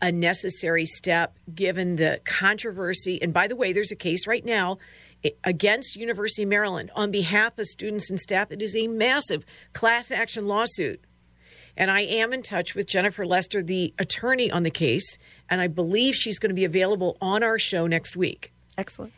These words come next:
Speaker 1: After they do a major filing. So why don't we,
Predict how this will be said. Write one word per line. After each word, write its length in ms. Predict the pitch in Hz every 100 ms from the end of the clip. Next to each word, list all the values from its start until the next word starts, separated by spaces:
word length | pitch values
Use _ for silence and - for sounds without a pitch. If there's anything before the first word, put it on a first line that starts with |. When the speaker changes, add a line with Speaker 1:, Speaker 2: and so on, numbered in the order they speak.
| _ -
Speaker 1:
After 360 | 170 175 190
they 160 | 185 175
do 180 | 170 170
a 40 |
major 320 | 165 156 160
filing. 500 | 143 139 - - - -
So 600 | - - 226 208 202 185 _ _ _ _ _ _ _ _ _
why 340 | 190 220 247 285
don't 360 | 269 233 -
we, 540 | 196 208 196 196 190